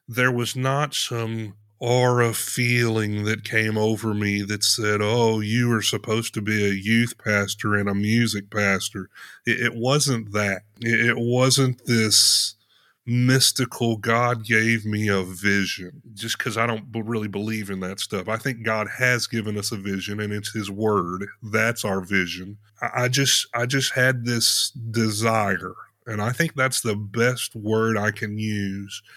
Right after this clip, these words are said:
just this desire to be in ministry. And of course, back then, I didn't recognize that as a preaching ministry, 'cause you could be a youth and music pastor and not be a preacher.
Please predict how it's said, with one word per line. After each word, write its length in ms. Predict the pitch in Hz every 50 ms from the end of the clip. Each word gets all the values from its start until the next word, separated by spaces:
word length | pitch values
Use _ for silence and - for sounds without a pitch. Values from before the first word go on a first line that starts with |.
| - - - - - _ -
just 260 | - 123 120 - -
this 180 | 123 - -
desire 640 | - 117 110 101 98 95 110 104 113 110 101 98 95 95
to 160 | - - 110
be 280 | 101 104 101 101 101
in 180 | 101 95 101 101
ministry. 540 | 101 101 95 92 - - - - - - - _ _ _ _ _ _ _ _ _ _ _ _ _ _ _ -
And 100 | 113 113
of 60 | 113
course, 200 | - 143 131 -
back 360 | - 123 143 143 143 139 -
then, 500 | 131 135 143 147 135 123 117 113 113 110 104 - - - _ - - _ _ _ _ - -
I 100 | 113 113
didn't 260 | 139 139 117 113 117
recognize 640 | 123 123 120 - 120 107 113 113 110 110 110 104 -
that 140 | 110 107
as 140 | 107 104 98
a 80 | 101 98
preaching 520 | - - 147 143 131 - - 120 107 104
ministry, 480 | 101 98 98 95 98 - - 110 107 107
'cause 260 | - - 110 101 101
you 120 | 120 127
could 180 | 127 - 113 104
be 160 | 104 110 107
a 40 | 104
youth 320 | 101 104 120 120 110 -
and 140 | 113 98 104
music 380 | 110 120 135 131 117 117 113 -
pastor 520 | - 107 104 98 98 95 - - - 107 98
and 100 | 101 104
not 220 | 117 107 107 107
be 100 | 107 101
a 60 | 95
preacher. 540 | 95 - 123 120 110 101 - - 80 82 -